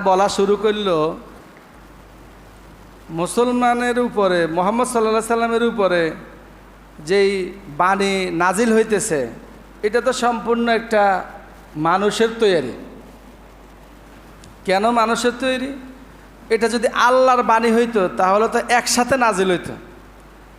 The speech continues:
এখন মোহাম্মদ আজকে কয় মুমিনের পরিচয়, আরেকদিন কয় কাফেরের পরিচয়, আরেকদিন কয় মুনাফিকের পরিচয়, আরেকদিন কয় জান্নাতের পরিচয়, আরেকদিন কয় জাহান্নামের পরিচয়, আরেকদিন কয়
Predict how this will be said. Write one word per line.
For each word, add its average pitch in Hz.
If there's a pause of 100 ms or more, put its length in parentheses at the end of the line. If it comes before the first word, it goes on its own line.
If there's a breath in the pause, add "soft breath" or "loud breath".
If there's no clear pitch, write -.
(160)
এখন 233
মোহাম্মদ 226
আজকে 214
কয় 196 (160)
মুমিনের 185
পরিচয়, 180
আরেকদিন 175
কয় 180
কাফেরের 180
পরিচয়, 180
আরেকদিন 170
কয় 185
মুনাফিকের 185
পরিচয়, 185
আরেকদিন 170
কয় 190 (580 loud breath)
জান্নাতের 185
পরিচয়, 185
আরেকদিন 175
কয় 190
জাহান্নামের 185
পরিচয়, 185
আরেকদিন 175
কয় 190